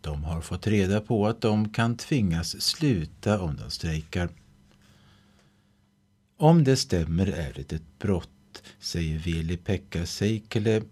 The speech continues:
som jobbar på facket Metall. Teslas chefer säger att företaget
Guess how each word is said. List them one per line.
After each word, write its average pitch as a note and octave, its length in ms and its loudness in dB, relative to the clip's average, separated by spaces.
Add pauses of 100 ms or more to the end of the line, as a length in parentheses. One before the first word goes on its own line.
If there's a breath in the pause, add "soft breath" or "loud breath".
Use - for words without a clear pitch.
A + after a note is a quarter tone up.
(120)
som D#3 180 0
jobbar F2+ 320 4
på G#2 180 -2
facket - 460 -8
Metall. D2+ 440 -8 (2250 loud breath)
Teslas D#3 540 2
chefer F2 460 0
säger D2 320 -6
att D2 120 -10
företaget G2 920 -2